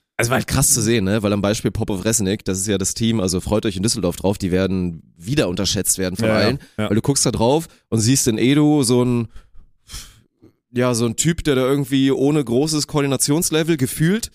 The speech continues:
Speaker 1: von außen
Speaker 2: Ja.
Speaker 1: erstmal da rumläuft und ganz, ganz komische Lösungen für seinen enormen Körper findet.
Speaker 2: Ja,
Speaker 1: Und
Speaker 2: aber dadurch
Speaker 1: eigentlich nicht sonderlich gut Beachvolleyball
Speaker 2: Aber deswegen
Speaker 1: spielen
Speaker 2: hat er
Speaker 1: kann.
Speaker 2: eigentlich ein hohes Koordinationslevel, weil er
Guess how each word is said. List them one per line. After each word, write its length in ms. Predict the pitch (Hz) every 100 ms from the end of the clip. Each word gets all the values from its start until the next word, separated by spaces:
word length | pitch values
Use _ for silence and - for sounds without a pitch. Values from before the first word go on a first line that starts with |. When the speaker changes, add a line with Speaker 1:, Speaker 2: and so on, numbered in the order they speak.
| _
Speaker 1:
von 160 | - 165
außen 320 | 143 180 190
Speaker 2:
Ja. 60 | 214
Speaker 1:
erstmal 220 | 202 180
da 80 | 127
rumläuft 540 | 135 180 180 185 - - _ _
und 160 | 131
ganz, 220 | - 139 -
ganz 200 | 160 143
komische 400 | - 156 151 135
Lösungen 400 | 135 156 151 147
für 140 | 143
seinen 200 | 123 127
enormen 300 | 120 123 120
Körper 300 | 117 110 98
findet. 380 | 95 90 85 - _ _ _ _ -
Speaker 2:
Ja, 80 | 127
Speaker 1:
Und 60 |
Speaker 2:
aber 100 | 131
dadurch 140 | 147 180
Speaker 1:
eigentlich 320 | 180 160 156
nicht 140 | 151 135
sonderlich 320 | 139 139 123
gut 140 | 135
Beachvolleyball 340 | 120 - 104 131
Speaker 2:
Aber 60 |
deswegen 220 | 139 143 151
Speaker 1:
spielen 40 |
Speaker 2:
hat 60 | 151
er 80 |
Speaker 1:
kann. 100 | 147
Speaker 2:
eigentlich 100 | 151
ein 60 | 143
hohes 200 | 175 -
Koordinationslevel, 720 | 120 113 107 113 107 107 101
weil 100 | 104
er 40 | 120